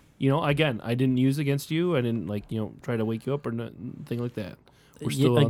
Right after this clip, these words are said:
Speaker 2: again.
Speaker 1: agreement.
Speaker 2: You haven't
Speaker 1: Um,
Speaker 2: tried it again.
Speaker 1: Nope, I have. And you know, we promised that I wouldn't use it to wake you up or annoy you like
Speaker 2: Mm.
Speaker 1: that, and I won't.
Speaker 2: Mm-hmm.
Speaker 1: Anyways, so last night,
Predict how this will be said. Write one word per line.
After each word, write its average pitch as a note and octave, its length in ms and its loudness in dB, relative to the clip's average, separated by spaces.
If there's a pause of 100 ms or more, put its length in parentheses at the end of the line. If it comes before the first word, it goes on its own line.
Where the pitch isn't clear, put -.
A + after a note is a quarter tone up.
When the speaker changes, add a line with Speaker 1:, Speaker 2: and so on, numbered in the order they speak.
Speaker 2:
again. A#2+ 140 4
Speaker 1:
agreement. F#2+ 340 -6 (500)
Speaker 2:
You B2+ 120 2
haven't C3 120 4
Speaker 1:
Um, B2+ 80 4
Speaker 2:
tried A#2 160 4
it G#2+ 200 -2
again. G#2 360 -2
Speaker 1:
Nope, F#3+ 260 6
I D#3+ 120 4
have. D3 260 0
And D#3+ 100 4
you E3+ 140 6
know, C4 80 6
we A3+ 140 4
promised G#3+ 380 2
that G3+ 100 6
I E3 40 4
wouldn't D#3+ 280 2
use E3 240 4
it E3 160 0
to C3+ 280 6
wake B2 260 4
you B2 140 4
up B2 180 2
or A#2 120 2
annoy A2+ 200 0
you A2 160 0
like A2 160 0
Speaker 2:
Mm. A2+ 120 0
Speaker 1:
that, G#2+ 320 0
and G#2 100 -6
I G2+ 80 -4
won't. F2 400 -10
Speaker 2:
Mm-hmm. A#2 360 0
Speaker 1:
Anyways, F#3 540 2 (640)
so G3 440 4 (680)
last D3 420 2
night, C#3+ 380 0